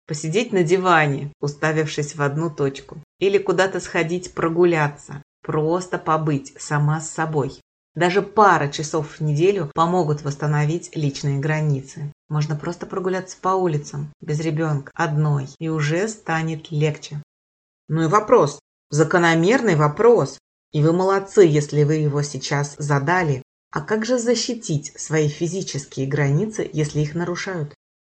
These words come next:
Разговаривать и говорить нарушителю, что именно вам не нравится, как вы хотите, чтобы с вами общались. Например, когда знакомый подходит к вам, намереваясь приобнять,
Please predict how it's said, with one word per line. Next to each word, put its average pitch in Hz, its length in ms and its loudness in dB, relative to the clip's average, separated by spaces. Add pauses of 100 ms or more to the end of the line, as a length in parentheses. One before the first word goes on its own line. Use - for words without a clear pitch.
(340)
Разговаривать 190 1200 4
и - 40 -12
говорить 165 400 2
нарушителю, 196 760 0
что 202 340 2
именно 170 460 -2
вам 165 240 0
не 170 80 -2
нравится, 151 640 -4 (180)
как 180 220 0
вы 151 80 2
хотите, 151 560 -4
чтобы 147 300 -4
с 147 100 -8
вами 147 260 2
общались. 147 600 -4 (500)
Например, 202 680 0
когда 196 240 2
знакомый 214 440 2
подходит 185 480 -2
к - 120 -16
вам, 190 360 2
намереваясь 175 560 2
приобнять, 170 760 -2